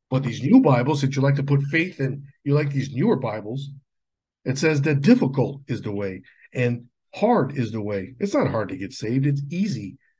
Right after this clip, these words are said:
to get saved. You just believe on the Lord Jesus Christ, okay? How easy is it to eat a piece of bread? How easy is it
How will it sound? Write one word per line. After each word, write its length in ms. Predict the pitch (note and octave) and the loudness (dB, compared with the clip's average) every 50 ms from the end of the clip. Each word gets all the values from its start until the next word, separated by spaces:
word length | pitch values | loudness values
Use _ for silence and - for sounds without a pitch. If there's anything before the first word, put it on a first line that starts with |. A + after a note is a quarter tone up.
| _ _ - | _ _ -8
to 80 | - | -8
get 120 | G#2 G#2+ G2+ | -8 -8 -8
saved. 260 | - A#2 G#2+ G2+ F#2+ | -6 -6 -6 -6 -6
You 60 | G2+ | -8
just 220 | G#2 A2+ A2 - - | -8 -10 -10 -10 -8
believe 240 | A2 A#2 A#2 G#2+ | -6 -4 -4 -4
on 100 | A2 G#2+ | -4 -6
the 60 | G#2 G2+ | -8 -8
Lord 220 | G#2 G#2 G#2 F#2 | -8 -8 -8 -6
Jesus 280 | G2+ G#2 F#2+ - - - | -6 -6 -6 -8 -10 -8
Christ, 440 | - - C3 - F2 C#3+ - - - - _ _ _ _ _ - | -2 0 2 4 4 2 0 -2 -8 -12 _ _ _ _ _ -12
okay? 360 | F#2 - - G#2+ A#2+ C#3 C#3+ C#3+ - - - _ _ _ _ _ _ _ _ _ _ - | -8 -4 -2 0 0 0 0 -2 -4 -10 -14 _ _ _ _ _ _ _ _ _ _ 4
How 220 | F3 F3+ F#3 G3 | 6 8 8 8
easy 320 | G#3 A3 G3+ F3+ E3 D3 E3 | 8 8 6 4 4 4 4
is 140 | D#3+ C#3 C#3+ | 4 4 4
it 160 | C#3 C#3 C#3 | 4 4 2
to 60 | C3+ | 0
eat 200 | C3+ D3 D3+ C3+ | 0 0 0 0
a 40 | C3+ | 0
piece 220 | C3+ D#3 D3 C#3 | -2 -2 -4 -4
of 80 | - - | -4 -4
bread? 400 | - A#2+ D3 C3+ C#3 C#3+ C#3 - - - _ _ _ _ | -2 0 0 0 0 -2 -4 -10 -14 -18 _ _ _ _
How 240 | _ - D3+ D3 D#3 | _ 0 2 2 4
easy 360 | F3+ G3+ G#3 G3 D#3 C3+ A#2+ | 4 4 4 4 2 2 0
is 260 | A#2+ B2+ C3 A#2 A2 | 0 0 -2 -2 -2
it 120 | A#2 A#2 | -4 -6